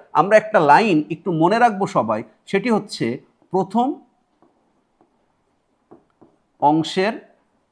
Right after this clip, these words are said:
শেষ বেগ, প্রথম অংশের শেষ বেগ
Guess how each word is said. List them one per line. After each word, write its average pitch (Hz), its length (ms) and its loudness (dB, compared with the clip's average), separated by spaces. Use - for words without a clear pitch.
শেষ - 520 -6
বেগ, 117 320 -8
প্রথম 208 420 -2
অংশের 175 680 -2
শেষ 220 500 -4
বেগ 110 300 -8